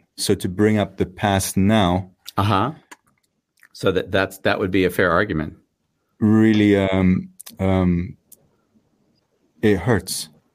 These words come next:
Speaker 2: Yeah. Yeah, I can see that.
Speaker 1: And it's the first time in our, on our journey together that I put my foot down because I see that I'm not in that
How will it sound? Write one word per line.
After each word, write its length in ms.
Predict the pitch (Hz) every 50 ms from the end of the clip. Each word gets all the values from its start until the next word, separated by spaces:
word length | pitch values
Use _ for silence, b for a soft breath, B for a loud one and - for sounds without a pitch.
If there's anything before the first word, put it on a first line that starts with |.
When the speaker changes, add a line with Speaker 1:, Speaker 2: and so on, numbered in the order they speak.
| _ _ _
Speaker 2:
Yeah. 180 | - 127 110 95 - - _ _ _ _ _ _ _ _ _ _ _ _ _ _ _ _ _ _ _ _ _ _ _ _ _ _ _ - _ _ _ _ _ _ _ _ _ _ _ _ _ _ _ _ _ _ _ _ _ _ _ _ -
Yeah, 140 | 110 104 90
I 60 | 85
can 140 | 87 85 82
see 160 | - - 101
that. 200 | 92 78 78 95 - _ _ _ _ _ _ _ _ _ _ _ _ _ _ _ _ _ _ _ _ _ _ _ _ _ _ _ _ _ _ _ _ -
Speaker 1:
And 360 | 117 110 104 104 101 101 - _ _ _ _ _ _ _ _ _ _ _ _ _ _ _ _ _ _ _ _ _ _ _ _ _ _
it's 200 | - 127 110 -
the 80 | - 113
first 400 | - - - 127 123 - - -
time 340 | - 127 123 123 123 117 117
in 180 | 104 107 107 110
our, 300 | 110 110 110 107 110 - - -
on 140 | 107 110 113
our 160 | 110 107 95
journey 340 | 87 - 110 120 120 120 113
together 320 | 113 - 101 98 95 90
that 160 | 95 104 101 -
I 200 | 101 101 95 95 95 - _ _ _ _ _ _ _ _ _ _ _ _ _ _ _ _ _ _ _ _ _ _ _
put 200 | - - 127 113
my 180 | 113 104 101 98
foot 420 | - - - - 143 143 143 -
down 240 | - 101 92 92 92
because 340 | 92 95 - - 113 107 101
I 100 | 104 95
see 340 | - - - - 117 113 107
that 160 | 107 104 95
I'm 280 | 95 98 98 101 104
not 200 | 110 113 110 -
in 180 | - 101 101 92
that 320 | 98 98 92 95 - -